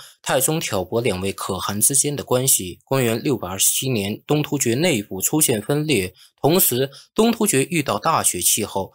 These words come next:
牲畜大多被冻死或饿死。于是李世民派军征讨东突厥。公元六百三十年，东突厥灭亡。东突厥灭亡后，宣陀部落接管了东突厥的故土。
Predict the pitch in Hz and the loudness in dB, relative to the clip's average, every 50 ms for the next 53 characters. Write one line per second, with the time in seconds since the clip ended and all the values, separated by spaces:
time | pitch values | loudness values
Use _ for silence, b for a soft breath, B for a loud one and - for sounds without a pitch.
0 | b b - - 170 165 170 170 - - 208 196 - 135 117 107 - 120 131 - | b b -2 0 2 2 2 0 0 -2 -4 -2 0 0 0 0 0 -4 -2 -2
1 | 113 101 - 170 123 107 95 - - 85 - - 107 127 143 143 107 92 - - | -4 -2 0 -2 0 0 0 -2 -2 -4 -4 -2 0 0 2 2 2 2 0 -2
2 | 90 85 - - _ _ _ _ _ _ _ _ - 143 160 185 170 - 170 139 | -2 -6 -12 -16 _ _ _ _ _ _ _ _ 0 2 2 4 2 2 0 0
3 | 120 120 120 - 147 131 120 117 127 139 135 B B B _ - 151 139 120 - | 0 0 0 0 0 0 0 0 0 -2 -4 B B B _ 0 0 2 2 2
4 | - 147 143 139 - 160 160 170 170 - - 90 87 - 143 160 170 165 - 165 | 0 0 0 0 0 0 0 0 -2 -2 -2 -2 -2 0 0 0 0 2 0 0
5 | 160 - 190 185 180 - - - - - 117 117 104 101 101 113 123 123 107 90 | 0 0 0 -2 -2 -4 -4 -4 -2 0 2 2 2 2 0 2 2 2 2 2
6 | - 85 82 - - 110 110 - - 113 104 95 90 90 92 98 - - 135 139 | -2 -2 0 0 2 2 0 0 -2 -2 -2 -2 -4 -4 -6 -4 -2 0 2 2
7 | 139 - - 143 131 - 98 101 113 135 135 104 85 87 87 90 110 - - _ | 2 0 0 -2 -2 0 0 2 2 2 2 0 0 -2 -4 -4 -6 -6 -10 _
8 | _ _ _ _ - 147 156 156 147 160 143 - 113 113 123 139 131 107 95 92 | _ _ _ _ 2 2 2 4 2 0 2 2 2 2 2 2 2 2 2 0
9 | 95 101 107 - 110 98 98 95 92 - 156 151 147 139 143 143 - 101 101 - | 0 -2 0 2 2 2 2 0 2 2 2 2 2 0 -2 -2 -2 -2 -2 -2
10 | - 117 104 101 95 95 95 - - 156 170 180 - 101 92 90 92 - - 160 | -4 -4 -4 -4 -4 -4 -2 0 0 2 0 0 -2 -4 -4 -4 -6 -4 -2 -2
11 | 165 165 - - 160 - 110 104 - 151 - - 185 123 101 - - 85 82 82 | -2 -2 -4 -4 -4 -2 -2 -2 -2 -2 0 0 2 0 0 -4 -8 -12 -12 -14
12 | - | -16